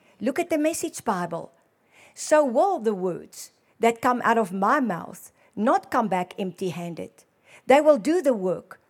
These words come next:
I've sent them to do. They will complete the assignment I give them." Words must be, it must come from the intent of our hearts to speak word, that they will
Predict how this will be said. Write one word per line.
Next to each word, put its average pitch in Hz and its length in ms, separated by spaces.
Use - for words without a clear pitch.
I've 208 160
sent 269 340
them 202 180
to - 140
do. 170 340
They 220 180
will 226 180
complete 254 800
the 185 200
assignment 247 840
I 196 160
give 175 340
them." 165 260
Words 196 720
must 208 360
be, 220 280
it 220 140
must 214 260
come 277 200
from 240 240
the 226 180
intent 285 520
of - 260
our 202 200
hearts - 480
to 226 100
speak - 380
word, 175 400
that 220 180
they 214 160
will 214 260